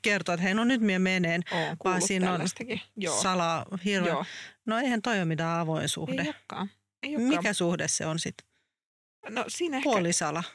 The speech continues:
Speaker 1: <laughs> Puoliavattu.
Speaker 2: Puolisala avattu. <laughs> Puolinainen. En tiedä.
Speaker 1: Niin.
Speaker 2: Mutta
Speaker 1: Mm.
Speaker 2: siinä tulee niinku ajatus se, että onko se oikeasti molempien tahto. Se, siinä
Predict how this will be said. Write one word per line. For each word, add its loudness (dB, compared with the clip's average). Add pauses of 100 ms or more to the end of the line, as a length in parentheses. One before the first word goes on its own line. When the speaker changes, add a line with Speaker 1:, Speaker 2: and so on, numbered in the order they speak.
(320)
Speaker 1:
<laughs> -4
Puoliavattu. 4
Speaker 2:
Puolisala 2
avattu. 0
<laughs> 2
Puolinainen. -2 (600)
En 0
tiedä. 4
Speaker 1:
Niin. -2 (220)
Speaker 2:
Mutta 0
Speaker 1:
Mm. -2 (200)
Speaker 2:
siinä 0
tulee 0
niinku -4
ajatus -4
se, -2
että -8
onko -2
se -6 (100)
oikeasti -6 (320)
molempien -4
tahto. -6 (200)
Se, -2
siinä -2